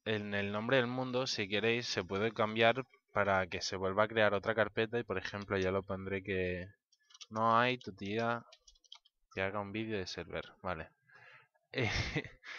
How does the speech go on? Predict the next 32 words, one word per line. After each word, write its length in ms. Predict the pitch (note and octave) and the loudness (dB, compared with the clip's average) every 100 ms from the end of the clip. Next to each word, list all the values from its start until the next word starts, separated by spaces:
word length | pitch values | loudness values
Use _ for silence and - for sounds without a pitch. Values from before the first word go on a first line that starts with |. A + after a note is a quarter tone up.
| - - | -16 -4
Y 180 | D3 C#3 | 0 2
después, 760 | B2+ - C3+ B2+ C3+ - - _ _ - - - | 2 0 0 2 2 -4 -8 _ _ -20 -14 -2
aquí 480 | G2+ G2 A2+ A2+ G#2 | -2 0 0 2 0
son 220 | G2+ G2 | -2 -2
otras 340 | G2+ G#2 G#2 | -2 -2 -2
cosas 440 | - A2 G#2 F#2+ - | -2 -4 -2 -4 -4
que 300 | F#2 F2+ - - - _ _ _ _ _ - | -2 0 -2 -10 -16 _ _ _ _ _ -10
no 300 | G2+ F#2+ G2 | -4 -4 -4
entro 320 | G2+ G2+ G2 | -4 -4 -4
mucho 640 | G2+ A2+ A#2 - A#2+ C3 _ _ _ - | -4 -6 -6 -4 -4 -4 _ _ _ 0
para 220 | F#2+ F#2 | 2 2
tocarlas. 640 | F#2 G2 A#2 A#2 B2+ C3+ G#2 | 0 2 4 4 0 -2 -2
Y 100 | G#2 | -2
aquí 240 | G2+ B2+ | 0 -2
en 140 | C3 | 0
server 360 | - A2 A#2 A#2+ | -2 -4 -4 -4
I 40 | A2 | 0
P 220 | C3 C3+ | 0 0
pondremos 640 | A#2 G#2 G#2 A2 A#2+ A#2 | 0 -2 0 -2 -2 0
la 120 | G#2 | 0
I 40 | F#2+ | 2
P 200 | A#2 A#2+ | 0 0
de 100 | A2 | -2
nuestro 400 | F2+ - - F2+ | -6 -6 -6 -8
ordenador, 480 | E2+ E2 E2+ D#2+ | -6 -6 -6 -6
¿vale? 240 | E2+ E2+ A2+ _ - - - - _ - | -8 -12 -12 _ -20 -20 -20 -20 _ -12
Si 480 | - A#2 A2+ A2+ A2+ | -4 -2 0 0 0
no 120 | A#2+ | 0
sabéis 520 | - D3+ C#3 A#2 - | 2 4 4 2 -2
cómo 300 | - G#2 A2+ | -6 -4 -2
se 140 | - | -2
encuentra 640 | A#2 G2+ A#2+ A#2 G#2 A#2 | -4 -2 -2 0 -2 -4